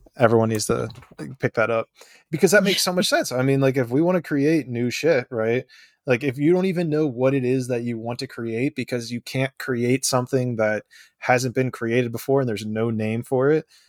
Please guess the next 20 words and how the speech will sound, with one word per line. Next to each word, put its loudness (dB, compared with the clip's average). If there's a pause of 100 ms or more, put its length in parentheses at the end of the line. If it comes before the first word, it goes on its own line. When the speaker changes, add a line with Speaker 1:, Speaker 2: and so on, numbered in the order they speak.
(520)
Speaker 1:
then 4 (100)
I 2
guess 4
this 2
is, 0
like, 6
the 4
affirmation 2
to -6
do -4
it. -8
Like, -4
"I 2
am 4
a 2
trailblazer. 4
I'm -4
creating 2
new 0
shit. 0